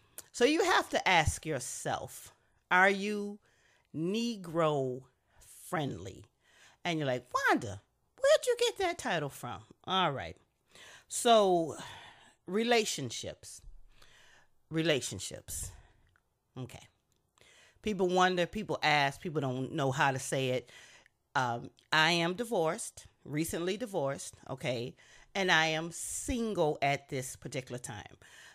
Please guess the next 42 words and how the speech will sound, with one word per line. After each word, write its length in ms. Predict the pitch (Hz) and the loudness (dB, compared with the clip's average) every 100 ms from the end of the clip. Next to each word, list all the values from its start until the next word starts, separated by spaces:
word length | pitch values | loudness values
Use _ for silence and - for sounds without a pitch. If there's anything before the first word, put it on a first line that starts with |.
| _ | _
Someone 580 | - 254 277 285 254 254 | -2 2 4 2 -2 -2
said 380 | - 214 190 180 | -2 2 2 0
to 160 | 185 | -4
me, 440 | 156 139 123 123 117 - - | -2 -2 -4 -6 -10 -16 -12
"Wanda, 320 | 190 294 233 | -6 -4 -2
you 160 | 240 508 | -2 -2
need 180 | 359 139 | -2 -4
to, 200 | - 135 | -6 -6
you 140 | 139 285 | -6 -4
need 180 | 311 170 | -4 -4
to 60 | |
get 200 | - 139 | -4 0
out 240 | 135 143 - | 0 -2 -6
there. 200 | 135 139 | -6 -6
You 120 | 190 | -8
need 80 | 190 | -6
to 60 | |
get 180 | 110 170 | -4 -4
back, 400 | 147 127 - - | -4 -6 -8 -6
back 220 | 143 147 | -6 -4
out 240 | 131 - - | -2 -4 -6
there 160 | 135 | -8
and 240 | 123 120 123 | -8 -10 -6
date 260 | 143 - _ - - - - _ 143 | -4 -6 _ -20 -20 -20 -20 _ -2
and, 320 | 127 123 117 | -2 -2 -4
um, 320 | 107 90 85 - _ _ _ _ _ _ _ _ _ - | -6 -6 -12 -20 _ _ _ _ _ _ _ _ _ -4
you 40 | |
know, 120 | 240 220 | 0 2
put 180 | 392 | 0
yourself 320 | 349 - 240 - | -2 0 0 2
back 220 | 196 196 | 0 0
out 240 | 156 - | -6 -4
there 240 | 156 151 139 | -4 -4 -4
and, 280 | 143 131 135 | -4 -4 -4
uh, 360 | - 123 117 113 110 _ _ _ - | -4 -4 -6 -10 -14 _ _ _ -4
you 60 | |
know, 260 | 254 202 175 _ _ - | -2 -2 -6 _ _ -20
j-, 100 | - - | -20 -8
'cause 200 | - 381 | -4 2
you're 100 | 440 480 571 | 2 2 -4
Wanda. 260 | 427 - 120 - _ _ | -6 -8 -16 -20 _ _
You, 160 | - | -10